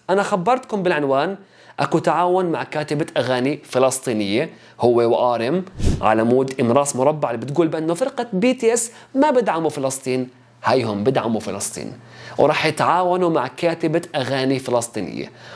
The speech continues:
وهذا الخبر حصري فقط على قناتنا. بالإضافة بأنه في رح يتعاون مع مغنية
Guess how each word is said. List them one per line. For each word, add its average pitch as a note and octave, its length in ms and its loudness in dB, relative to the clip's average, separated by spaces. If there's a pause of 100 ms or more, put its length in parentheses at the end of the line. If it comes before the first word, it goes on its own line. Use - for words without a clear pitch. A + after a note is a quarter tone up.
(120)
وهذا E3 220 4
الخبر E3+ 360 2
حصري F#3+ 720 -2 (260)
فقط E3 500 0
على B2+ 220 2
قناتنا. - 460 -12 (200)
بالإضافة A3+ 420 2
بأنه G#3 300 2
في A#3+ 320 -2 (420)
رح D#3 120 2
يتعاون F3 460 0
مع C#3+ 160 -2
مغنية C#3+ 680 -2